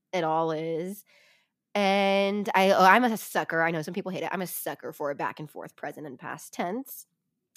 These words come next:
And I know that people, for some reason, which I'm usually, I can say, "Yeah,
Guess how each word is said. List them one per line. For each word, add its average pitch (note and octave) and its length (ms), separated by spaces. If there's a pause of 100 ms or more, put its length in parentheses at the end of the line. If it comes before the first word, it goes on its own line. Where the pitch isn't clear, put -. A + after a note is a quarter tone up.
(140)
And C#4 140
I D4+ 100
know A#3+ 120
that D#5 180
people, B3 480
for C4 120
some C4+ 300
reason, F#3+ 340
which G#3+ 160 (440)
I'm C#4 240
usually, F#3+ 500 (340)
I F4 120
can C5+ 200
say, F#3 260
"Yeah, E3 300